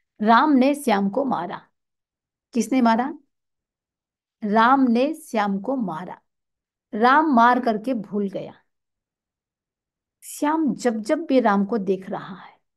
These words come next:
क्या बोल रहा है? "इसने मुझे मारा, इसने मुझे मारा।" जब जब भी देख रहा है। अब वो कौन सी कैटेगरी में चला गया?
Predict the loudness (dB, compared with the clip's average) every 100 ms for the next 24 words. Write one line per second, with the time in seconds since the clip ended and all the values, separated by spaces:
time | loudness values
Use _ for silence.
0 | _ _ -2 0 0 0 0 0 -4 -12
1 | _ _ _ _ _ _ _ _ _ _
2 | _ _ -6 -6 -4 -4 -2 0 -2 -2
3 | -2 -2 -4 -14 _ _ _ _ _ -6
4 | -6 -6 -10 -18 -20 _ _ -20 -8 -2
5 | -2 -2 -2 0 0 -2 -4 -6 -8 -14
6 | _ _ _ -6 -4 -6 -12 -18 _ _
7 | _ _ _ _ _ _ _ _ _ _
8 | _ _ _ _ _ _ _ _ _ _
9 | _ _ _ _ _ 0 2 2 0 0
10 | 0 2 0 -2 -8 -8 -10 -14 _ _
11 | _ _ _ _ -4 -2 0 -4 -2 0
12 | 0 0 -2 0 0 0 0 -2 -2 -2
13 | -4 -6 -8